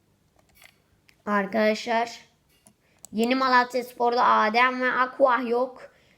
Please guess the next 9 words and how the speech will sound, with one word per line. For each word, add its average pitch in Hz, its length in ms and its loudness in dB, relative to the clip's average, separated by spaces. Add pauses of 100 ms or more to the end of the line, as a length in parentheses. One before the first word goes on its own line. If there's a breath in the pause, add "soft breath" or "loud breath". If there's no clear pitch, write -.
(120)
Ligde 220 240 -4
yirmi 277 380 2
puanla 247 440 -2
sekizinci 254 640 -4
sırada 220 360 -4
yer 220 240 2
alan 208 400 -2 (280 loud breath)
Yeni 208 200 0
Malatyaspor, 240 1500 -2